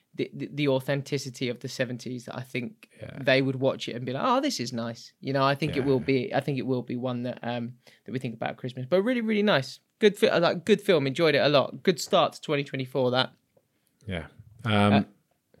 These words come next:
Speaker 2: there's some big uns coming this year as well, mate. Some real
Speaker 1: Yeah.
Speaker 2: big uns.
Speaker 1: What, what is the, so the list that you've sent me, I think there's a really, really, really nice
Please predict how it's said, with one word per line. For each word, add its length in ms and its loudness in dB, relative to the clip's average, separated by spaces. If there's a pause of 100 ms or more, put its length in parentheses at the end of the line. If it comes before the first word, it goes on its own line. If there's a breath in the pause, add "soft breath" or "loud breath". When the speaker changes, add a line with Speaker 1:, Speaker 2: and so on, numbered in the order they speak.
Speaker 2:
there's 180 2
some 180 4
big 240 6
uns 220 4
coming 240 2
this 200 -2
year 160 0
as 120 2
well, 180 0
mate. 200 -4 (200)
Some 200 -4
real 100 2
Speaker 1:
Yeah. 300 6
Speaker 2:
big 160 -2
uns. 260 -10 (160)
Speaker 1:
What, 420 2
what 320 2
is 140 0
the, 480 6
so 300 4
the 160 0
list 280 4
that 80 -6
you've 180 -6
sent 300 -2
me, 380 -6 (1160)
I 220 4
think 300 -2
there's 160 -4
a 80 0
really, 840 0
really, 800 0
really 520 0
nice 1040 -2